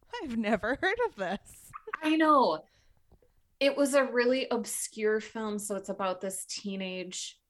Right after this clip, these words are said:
Speaker 2: girl who, whenever she, like, feels any sort of, like, sexual desire towards somebody, something around her spontaneously combusts.
Speaker 1: Oh.
Speaker 2: And so she thinks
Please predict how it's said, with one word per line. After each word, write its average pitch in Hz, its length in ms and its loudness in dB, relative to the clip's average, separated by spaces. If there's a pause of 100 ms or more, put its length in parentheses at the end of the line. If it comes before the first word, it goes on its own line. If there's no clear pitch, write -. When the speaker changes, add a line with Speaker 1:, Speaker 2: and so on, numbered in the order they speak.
(240)
Speaker 2:
girl 160 720 0 (100)
who, 170 400 -2
whenever 175 400 -4
she, 170 320 -6
like, 143 480 -6 (460)
feels 190 240 -2
any 175 160 -6
sort 175 220 -6
of, 170 80 -6
like, 123 260 -8
sexual - 500 -8
desire 135 840 -8
towards 151 280 -10
somebody, 143 580 -6 (140)
something 190 400 -8
around 156 360 -6
her 165 100 -8
spontaneously 147 1300 -10 (200)
combusts. - 720 -10 (220)
Speaker 1:
Oh. 170 300 -6 (420)
Speaker 2:
And 196 140 0
so 196 160 -2
she 185 240 -2
thinks - 640 -6